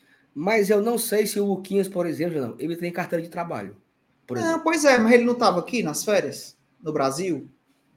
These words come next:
Speaker 2: Será
Speaker 1: É,
Speaker 2: que ele
Speaker 1: não
Speaker 2: não
Speaker 1: sei.
Speaker 2: já agilizou isso aí?
Speaker 1: Ele foi lá na, na... No Iguatemi, ali, no, na casa,
Speaker 2: Eu vi
Speaker 1: na,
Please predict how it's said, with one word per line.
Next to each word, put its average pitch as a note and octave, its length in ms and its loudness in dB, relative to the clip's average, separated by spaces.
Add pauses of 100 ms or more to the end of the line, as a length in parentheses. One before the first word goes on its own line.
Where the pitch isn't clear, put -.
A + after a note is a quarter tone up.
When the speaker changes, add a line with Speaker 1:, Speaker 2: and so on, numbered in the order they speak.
(120)
Speaker 2:
Será - 140 -4
Speaker 1:
É, G#3 40 -4
Speaker 2:
que G3 100 -4
ele F3 80 -8
Speaker 1:
não E3 80 -6
Speaker 2:
não D#3 60 -6
Speaker 1:
sei. E3 80 -2
Speaker 2:
já D#3+ 60 2
agilizou D3 440 -4
isso C3+ 200 -10
aí? F#3 320 -4 (1200)
Speaker 1:
Ele B2 160 -6
foi B2 140 -4
lá C#3 100 0
na, E3+ 240 0
na... A#2+ 520 -4 (2500)
No B2 120 2
Iguatemi, C#3 600 6
ali, G#2+ 220 -4
no, G2+ 280 -8 (2000)
na B2 120 -8
casa, C#3+ 240 8
Speaker 2:
Eu C3+ 60 4
vi G#3+ 280 4
Speaker 1:
na, D3 120 0